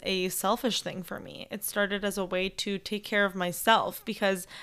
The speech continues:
I do value my health and my wellness so much. And that's why I started with the health benefits of forgiveness and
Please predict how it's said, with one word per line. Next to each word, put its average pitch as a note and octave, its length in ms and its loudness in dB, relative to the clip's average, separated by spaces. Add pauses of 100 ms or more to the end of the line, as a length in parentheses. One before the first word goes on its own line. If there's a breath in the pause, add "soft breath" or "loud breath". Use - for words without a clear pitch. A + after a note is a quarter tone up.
I A#3 140 8
do A#3 180 6
value G3+ 380 8
my G3 140 6
health G3 340 4
and G#3 80 2
my F#3+ 140 4
wellness F#3 340 2
so F#3+ 220 0
much. G#3 260 2
And F#3+ 80 0
that's G3+ 160 4
why G#3+ 140 6
I G#3 60 6
started A#3 420 2
with G3 160 -2
the F#3 80 0
health G3+ 300 4
benefits F#3 520 0
of - 180 -4
forgiveness G3+ 520 -2
and F#3+ 260 -2